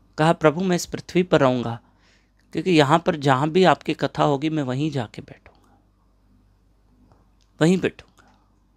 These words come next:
क्योंकि हनुमान जी महाराज को राम जी की कथा और नाम से बहुत लगाव है।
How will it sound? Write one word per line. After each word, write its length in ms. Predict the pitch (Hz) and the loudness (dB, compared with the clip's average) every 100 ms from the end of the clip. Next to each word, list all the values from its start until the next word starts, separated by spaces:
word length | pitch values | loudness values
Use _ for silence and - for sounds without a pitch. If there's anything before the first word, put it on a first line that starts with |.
| _ _ _ _ _ _ _ _ _ _ _ _ | _ _ _ _ _ _ _ _ _ _ _ _
क्योंकि 200 | - 196 | -4 0
हनुमान 500 | 156 127 139 156 180 | 2 2 4 4 4
जी 80 | 180 | 2
महाराज 480 | 170 143 151 170 - | 2 4 4 2 -2
को 360 | - 123 143 - _ _ _ _ | 2 2 2 -4 _ _ _ _
राम 400 | 127 131 139 170 | -2 2 4 2
जी 140 | 156 180 | 2 2
की 160 | 185 | 2
कथा 400 | 170 143 - 156 | 0 0 0 2
और 100 | 165 | 2
नाम 320 | 147 139 135 156 | 2 2 2 0
से 180 | - | -4
बहुत 440 | 147 - - 156 - | -8 -8 -6 -4 -4
लगाव 440 | 123 - - - | -6 -8 -14 -18
है। 80 | _ | _